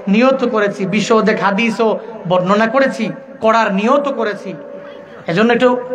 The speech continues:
ধৈর্য সহকারে বসলে বলার চেষ্টা করবো ইনশাআল্লাহ।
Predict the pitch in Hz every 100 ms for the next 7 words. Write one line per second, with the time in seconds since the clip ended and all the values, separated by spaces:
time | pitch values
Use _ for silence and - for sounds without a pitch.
0 | - 170 214 - - 285 262 247 247 240
1 | 240 226 226 233 226 254 233 240 254 190
2 | 220 220 214 214 - 220 220 208 226 208
3 | 196 214 180 165